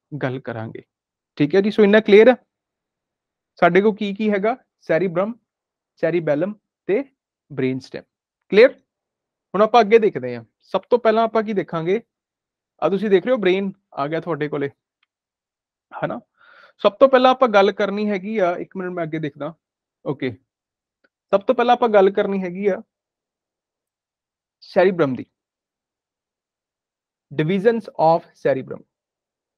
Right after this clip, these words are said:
ਜਿਹੜਾ cerebrum ਹੈਗਾ, ਉਹਨੂੰ ਆਪਾਂ ਕਿੰਨੇ parts ਦੇ ਵਿੱਚ divide ਕਰ ਸਕਦੇ ਹਾਂ? ਜਿਵੇਂ ਤੁਹਾਨੂੰ ਮੈਂ ਕਿਹਾ ਕਿ brain ਬੜਾ complicated ਆ, but ਇਸ lecture ਤੋਂ ਬਾਅਦ ਤੁਹਾਨੂੰ complicated ਨਹੀਂ ਲੱਗੇਗਾ, ਬੜਾ easy ਹੋ ਜਾਏਗਾ ਤੁਹਾਡੇ ਵਾਸਤੇ, ਠੀਕ ਹੈ? So divisions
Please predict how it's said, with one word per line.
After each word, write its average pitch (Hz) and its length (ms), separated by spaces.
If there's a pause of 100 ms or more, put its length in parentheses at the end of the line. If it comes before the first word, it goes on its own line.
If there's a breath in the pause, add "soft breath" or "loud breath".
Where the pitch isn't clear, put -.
ਜਿਹੜਾ 170 140
cerebrum 190 600
ਹੈਗਾ, 151 300 (160)
ਉਹਨੂੰ 196 440
ਆਪਾਂ 175 340 (120)
ਕਿੰਨੇ 170 300
parts 143 500
ਦੇ 160 140
ਵਿੱਚ 147 280 (360)
divide 131 380
ਕਰ - 160
ਸਕਦੇ - 360
ਹਾਂ? - 240
ਜਿਵੇਂ 175 200
ਤੁਹਾਨੂੰ 208 200
ਮੈਂ 214 100
ਕਿਹਾ 190 200
ਕਿ 202 120
brain 165 400
ਬੜਾ 165 260
complicated 160 640
ਆ, 156 80 (580 soft breath)
but 175 280
ਇਸ 196 220
lecture 208 360
ਤੋਂ 226 100
ਬਾਅਦ 202 220
ਤੁਹਾਨੂੰ 214 200
complicated 190 600
ਨਹੀਂ 208 120
ਲੱਗੇਗਾ, 135 400 (120)
ਬੜਾ 165 140
easy 175 260
ਹੋ 165 100
ਜਾਏਗਾ 131 240
ਤੁਹਾਡੇ 127 220
ਵਾਸਤੇ, - 320 (360)
ਠੀਕ 196 160
ਹੈ? 254 60 (720)
So 226 180
divisions 220 400